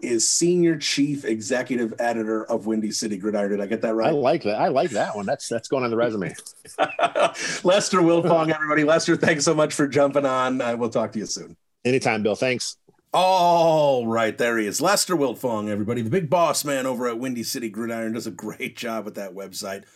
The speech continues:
Speaker 1: It's, it's the best Bears website in the business. There's, there's no doubt about it. Very proud to be a part of it and appreciate Lester jumping on. Always good to kinda go through the offensive line there. A lot of interesting observations and comments from Lester there. And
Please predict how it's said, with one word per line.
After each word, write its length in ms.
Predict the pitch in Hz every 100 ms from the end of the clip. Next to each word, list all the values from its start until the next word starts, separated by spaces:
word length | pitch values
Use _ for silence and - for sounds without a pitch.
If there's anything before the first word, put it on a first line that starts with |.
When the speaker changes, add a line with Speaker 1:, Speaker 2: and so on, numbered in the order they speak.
| _ _ _ _ -
Speaker 1:
It's, 260 | 196 165
it's 200 | 202 175
the 60 | 165
best 240 | 190 214
Bears 240 | 165 160 131
website 380 | 139 139 131 98
in 60 |
the 60 | 87
business. 380 | 110 101 85 -
There's, 240 | 90 80
there's 220 | - 92
no 160 | 101 92
doubt 240 | 90 90
about 320 | 85 78 92 92
it. 120 | 101 - _ _ _ _ _
Very 360 | 123 196 190 175
proud 360 | - 160 143
to 40 | 135
be 120 | 131
a 40 |
part 240 | 117 123 117
of 80 | 110
it 120 | 104
and 260 | 104 101
appreciate 480 | 104 143 113 120 107
Lester 260 | 104 101 95
jumping 300 | 110 98 104
on. 140 | 104
Always 260 | 143 185 -
good 220 | 147 131
to 260 | 117 107 - _ _ -
kinda 160 | 139 113
go 200 | 131 113
through 160 | 123
the 160 | 113 113
offensive 500 | 113 117 113 104 104
line 240 | 107 104
there. 120 | 107
A 60 | 110
lot 160 | 131 131
of 80 |
interesting 440 | 127 113 113 127 117
observations 720 | 113 107 104 117 113 120 107
and 100 | 95
comments 380 | 120 110 107 104
from 140 | 104
Lester 360 | 107 104 - 107
there. 320 | 117 135 127
And 220 | 123 117